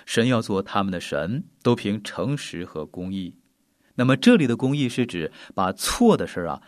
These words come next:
给纠正过来。远方的人将被带到耶路撒冷城，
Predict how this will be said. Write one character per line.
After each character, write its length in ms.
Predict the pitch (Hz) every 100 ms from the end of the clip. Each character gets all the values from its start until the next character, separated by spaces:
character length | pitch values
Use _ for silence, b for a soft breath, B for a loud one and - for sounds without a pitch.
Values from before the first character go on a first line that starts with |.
| b
给 160 | - 73
纠 260 | - 127
正 160 | 139 104
过 160 | - -
来。 280 | - - _ _ _ _ _ _ _ _ _
远 220 | - 131 135
方 140 | 165
的 120 | 165
人 400 | 123 110 120 139
将 160 | - 123
被 140 | 123
带 120 | 120 113
到 140 | 104
耶 160 | 101 104
路 140 | 90
撒 160 | 95 92
冷 160 | 80
城， 340 | - 71 73